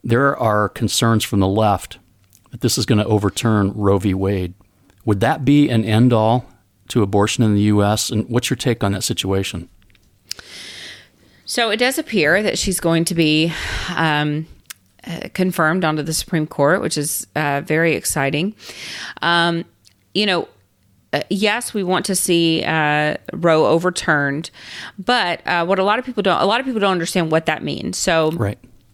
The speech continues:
Speaker 2: um, it's good, it's good to ask that question. So, uh, what that means is that abortion would go back to a state decision.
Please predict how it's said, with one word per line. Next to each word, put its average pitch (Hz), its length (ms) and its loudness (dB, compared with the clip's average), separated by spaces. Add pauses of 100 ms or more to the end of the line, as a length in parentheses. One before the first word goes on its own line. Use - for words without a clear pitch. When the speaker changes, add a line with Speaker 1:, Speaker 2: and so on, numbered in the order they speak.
(580)
Speaker 2:
um, 160 360 0
it's 165 180 -4
good, 180 300 0
it's - 120 -6
good 180 140 2
to - 80 0
ask 165 220 -4
that - 140 -6
question. 160 420 -2
So, 160 320 2 (480)
uh, 156 420 0 (400)
what 220 380 0
that 262 180 0
means 156 560 0
is 170 220 0
that 151 500 -2 (800)
abortion 208 560 2
would 202 160 0
go 170 180 4
back 147 540 -4 (100)
to 160 300 0
a - 100 -2
state - 760 -4
decision. 127 800 -4